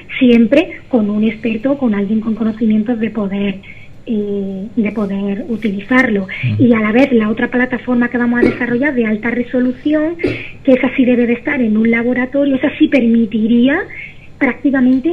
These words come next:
Speaker 1: el doble de resultados en muchísimo menos tiempo. Y esa sí es la que puede estar en un laboratorio, eh,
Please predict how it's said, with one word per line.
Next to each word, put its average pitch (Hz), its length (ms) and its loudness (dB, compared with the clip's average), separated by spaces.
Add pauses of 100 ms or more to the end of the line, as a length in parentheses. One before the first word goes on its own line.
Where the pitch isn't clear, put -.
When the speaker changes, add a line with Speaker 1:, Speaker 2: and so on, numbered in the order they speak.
(120)
Speaker 1:
el 233 300 4
doble 247 400 2
de 220 120 -4
resultados 285 920 -2 (260)
en 240 220 4
muchísimo 214 600 0
menos 190 260 -6 (120)
tiempo. 202 460 -14 (240)
Y 233 120 -4
esa 254 140 -4
sí 262 120 -2
es 247 140 0
la 269 160 -6
que 247 120 2
puede 233 360 -2
estar 262 340 -2
en 254 140 0
un 226 100 -2
laboratorio, 233 760 -2 (420)
eh, 208 720 -2